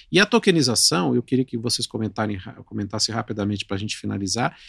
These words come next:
ela pode, na verdade, nos trazer um horizonte de destravamento de valores e de ativos fenomenal pra economia, né?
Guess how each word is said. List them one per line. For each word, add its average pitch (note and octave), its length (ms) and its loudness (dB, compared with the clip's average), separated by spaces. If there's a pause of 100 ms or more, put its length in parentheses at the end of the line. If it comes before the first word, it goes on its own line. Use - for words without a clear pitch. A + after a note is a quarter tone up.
(140)
ela F#3 220 2
pode, F#3 320 6
na F#3+ 140 4
verdade, C#3 880 2
nos C#3+ 240 0
trazer C3 340 2
um B2+ 140 2
horizonte A2 600 0
de C#3+ 220 -4
destravamento C3+ 1500 2 (480)
de C3+ 140 0
valores C3+ 800 6
e A2+ 40 -8
de A2 140 -6
ativos E3+ 600 -2 (280)
fenomenal B3+ 920 2
pra B2+ 180 0
economia, G2 680 -2 (280)
né? G#2+ 180 -8